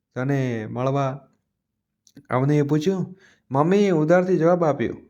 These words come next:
"અરે, એ તો ગામમાં છે ને, હાલત ચાલત દોડી આવે છે. એમને આવવાનો વળી ક્યાં નવાઈ છે?" મમ્મીના આ જવાબથી અવનીને જરાય આંચકો લાગ્યો.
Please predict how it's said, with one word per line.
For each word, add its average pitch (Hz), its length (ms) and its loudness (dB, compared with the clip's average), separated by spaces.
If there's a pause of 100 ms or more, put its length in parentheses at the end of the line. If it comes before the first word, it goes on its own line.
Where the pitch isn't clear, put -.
(280)
"અરે, 160 400 0 (340)
એ 143 140 -2
તો 170 180 2
ગામમાં 160 480 0
છે 165 200 0
ને, 190 120 -2
હાલત 156 380 0
ચાલત 160 260 0
દોડી 151 420 -2
આવે 131 220 2
છે. 98 400 -10 (260)
એમને 131 460 -4
આવવાનો 143 480 -2
વળી 147 180 0
ક્યાં 185 220 -4
નવાઈ 143 320 -2
છે?" - 400 -10 (380)
મમ્મીના 123 440 -4
આ 127 60 -2
જવાબથી 135 600 -2 (340)
અવનીને 202 400 0
જરાય 175 340 2
આંચકો 175 320 0
લાગ્યો. 143 460 -2